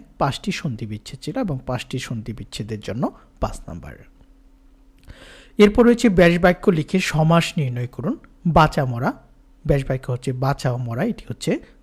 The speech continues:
দ্বন্দ্ব সমাসের উদাহরণ। পুরুষ সিংহ, পুরুষ সিংহের ন্যায়, এটি হচ্ছে উপমিত কর্মধারয় সমাস। উপকূল, কুলের সমীপে, অব্যয়ভাব সমাস। গুরু ভক্তি, গুরুকে ভক্তি,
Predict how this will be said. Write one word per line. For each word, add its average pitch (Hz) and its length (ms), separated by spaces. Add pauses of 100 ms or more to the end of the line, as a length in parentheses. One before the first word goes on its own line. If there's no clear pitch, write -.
দ্বন্দ্ব 170 300
সমাসের - 460
উদাহরণ। 104 420 (1080)
পুরুষ 247 360
সিংহ, 160 340
পুরুষ 214 480
সিংহের 180 320
ন্যায়, 139 260 (180)
এটি 170 220
হচ্ছে 156 420
উপমিত 214 520
কর্মধারয় 131 640
সমাস। 117 440 (500)
উপকূল, 190 600 (100)
কুলের 185 260
সমীপে, 147 560 (380)
অব্যয়ভাব 151 600
সমাস। 113 460 (480)
গুরু 220 220
ভক্তি, 170 580 (340)
গুরুকে 202 420
ভক্তি, 160 520